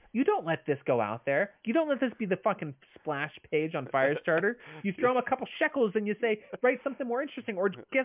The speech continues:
Speaker 1: what? Just copy the original.
Speaker 2: Yeah. Oh, yeah. Uh,
Speaker 1: You're
Speaker 2: this
Speaker 1: gonna
Speaker 2: one
Speaker 1: copy all the other shit. Copy that part, 'cause this sounds dumb.
Speaker 2: Yeah. Directed by Keith Thomas, uh,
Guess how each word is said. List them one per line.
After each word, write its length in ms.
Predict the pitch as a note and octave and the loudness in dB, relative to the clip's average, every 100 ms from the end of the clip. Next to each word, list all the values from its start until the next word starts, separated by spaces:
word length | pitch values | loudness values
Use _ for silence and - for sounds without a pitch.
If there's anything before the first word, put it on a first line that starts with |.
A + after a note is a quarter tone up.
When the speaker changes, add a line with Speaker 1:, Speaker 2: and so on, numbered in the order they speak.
| - | 2
Speaker 1:
what? 160 | D4+ | 0
Just 160 | C4+ C4 | 0 -8
copy 360 | - C4 C4 C#4 | -6 -4 -2 -2
the 160 | B3 | 0
original. 500 | A3+ B3 D4 D4 D3+ C3 | 0 -2 -8 -8 -8 -6
Speaker 2:
Yeah. 220 | B2+ D#3+ G3+ - _ - _ - | 2 2 2 -8 _ -20 _ 2
Oh, 180 | C#3+ | 2
yeah. 240 | A2+ A2 G2+ - _ - F3 _ - | 4 -2 -2 -10 _ -16 -16 _ 4
Uh, 300 | G#2+ A2 A3 | 6 8 6
Speaker 1:
You're 100 | A3 | 4
Speaker 2:
this 60 | B3+ | 2
Speaker 1:
gonna 60 | |
Speaker 2:
one 100 | D#3 | 2
Speaker 1:
copy 300 | A#3 A3+ B3 - | 0 0 -2 0
all 220 | G#3 G#3+ A3+ | 2 2 4
the 160 | A3+ | 2
other 180 | G#3 D#4+ - | 0 0 -4
shit. 200 | D#3 F3 _ _ - | -4 -4 _ _ -16
Copy 320 | - C4 D#4 | -10 -6 -2
that 200 | D4 E4 | -2 -4
part, 300 | - F4 D#3+ _ _ - | -4 -4 -4 _ _ -8
'cause 140 | G3 F#3 _ - | -6 -6 _ -10
this 120 | G#3 - | -8 -4
sounds 320 | D4 B3 D#3+ - | -4 -4 -8 -4
dumb. 340 | F3+ B3 F2 _ _ _ - | -2 -2 -10 _ _ _ -16
Speaker 2:
Yeah. 120 | D2+ - _ G2 | -14 -14 _ -6
Directed 320 | A#2 D3 E3+ | 2 2 2
by 120 | E3 D#3+ | -4 -2
Keith 200 | E3 D#3+ | -4 -2
Thomas, 340 | C3 A#2 C#3+ G3+ _ _ _ _ _ - | 0 0 -2 -8 _ _ _ _ _ -4
uh, 140 | F2+ | -2